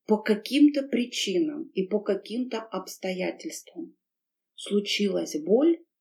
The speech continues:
следующий, э, следующий этап и следующая этапность — это страдания и обиды. То есть боль привносит за собой страдания и обиды.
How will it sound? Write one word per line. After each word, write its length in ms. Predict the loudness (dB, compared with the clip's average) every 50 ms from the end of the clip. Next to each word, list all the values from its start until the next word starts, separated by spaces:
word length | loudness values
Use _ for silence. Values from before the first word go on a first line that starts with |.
| _ _ _ _ _ _ _ _ _ _ _ _ _ _ _ _ _ _ _
следующий, 920 | -14 -4 2 4 6 8 6 6 4 2 -2 -2 -2 -4 -6 -4 -6 -6 -6 -8
э, 160 | -8 -8 -6
следующий 800 | -6 -6 -4 -2 -2 -2 -2 -2 -2 -2 -2 -4 -4 -6 -6 -6 -4
этап 440 | -4 -6 -4 -6 -8 -10 -10 -12 -14 -8
и 80 | -6 -6
следующая 760 | -6 -4 -4 -4 -2 -2 -2 -2 -4 -4 -4 -4 -4 -4 -4
этапность — 600 | -4 -4 -4 -4 -6 -6 -6 -6 -6 -6 -10 _ _ _ _ _ -20 -20 -20 -20 -6 _
это 300 | 4 6 6 6 2 0
страдания 880 | -2 -2 -4 -2 -2 -2 -2 -2 0 0 0 2 0 0 -2 -4 -6 -8
и 320 | -6 -4 -2 -2 -2 -2
обиды. 480 | -4 -4 -4 -4 -6 -8 -12 -16 -18 _ _ _ _ _ _ _ _
То 140 | 4 6 6
есть 220 | 6 4 0 -6 -18 _ _ _ _ _ _
боль 520 | -14 -6 2 4 6 6 8 6 4 2 -2 _ _ _ _ _ _ _ _ _
привносит 840 | 2 4 4 4 2 0 2 2 2 2 2 -2 -6 -10 -8 -6
за 100 | -6 -6
собой 640 | -6 -6 -6 -8 -10 -6 0 2 4 4 4 4 2 -2 _ _ _ _
страдания 880 | -16 -8 -4 -2 -2 0 -2 0 0 0 0 0 -2 -4 -4 -6 -6 -6
и 260 | -6 -6 -6 -6 -6 -6
обиды. 560 | -4 -2 -2 -2 -4 -8 -12 -14 -16 _